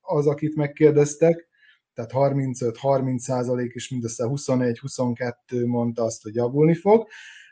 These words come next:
Amikor a saját sorsról volt szó, ez a szám megfordult, sőt,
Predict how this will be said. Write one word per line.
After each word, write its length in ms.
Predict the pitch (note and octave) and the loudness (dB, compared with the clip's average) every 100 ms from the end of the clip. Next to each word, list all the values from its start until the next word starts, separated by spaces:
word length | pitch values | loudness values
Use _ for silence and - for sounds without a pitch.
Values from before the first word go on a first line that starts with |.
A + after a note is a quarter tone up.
| _ | _
Amikor 440 | E3 D#3+ D#3 D3+ B2+ | 4 6 8 6 6
a 60 | |
saját 440 | - G#3 A3 C3+ - | 6 8 8 6 4
sorsról 520 | C3+ B2 - A#2 G#2+ | 2 0 0 -4 -4
volt 240 | A2 G#2+ | -4 -6
szó, 340 | - F3+ B3 - | -2 0 0 2
ez 200 | F3 D#3 | 2 6
a 80 | D3+ | 4
szám 500 | D#3 F3+ F3+ F3 - | 4 4 6 4 -2
megfordult, 800 | D3 B2 - - A2 B2+ F3+ G3 | -8 -8 -8 -10 -6 -2 -2 -2
sőt, 560 | - G3+ G3 G3 G3 | -2 4 4 4 -4